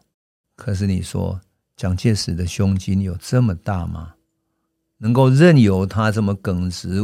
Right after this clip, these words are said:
忤逆他，然后得罪各方都不管吗？当然蒋介石还不敢贸然让他辞职，因为他背后的美国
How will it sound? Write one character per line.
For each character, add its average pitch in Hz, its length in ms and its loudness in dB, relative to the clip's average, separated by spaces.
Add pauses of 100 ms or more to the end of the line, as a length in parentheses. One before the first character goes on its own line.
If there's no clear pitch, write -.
忤 95 200 -4
逆 113 260 2
他， 98 260 0
然 95 180 0
后 98 260 -2 (360)
得 104 120 0
罪 110 220 2
各 110 300 2
方 104 200 2
都 98 80 0
不 95 160 -4
管 87 300 -6
吗？ 87 300 -10 (720)
当 156 160 4
然 113 260 2
蒋 98 220 2
介 120 160 4
石 101 160 -2
还 92 100 0
不 92 160 -4
敢 90 160 -2
贸 104 300 2
然 90 200 -4
让 95 160 -2
他 92 140 -2
辞 82 300 -10
职， - 200 -12 (160)
因 104 120 -2
为 98 160 0
他 101 180 -4
背 110 180 2
后 95 160 2
的 85 80 -4
美 82 260 -6
国 - 300 -14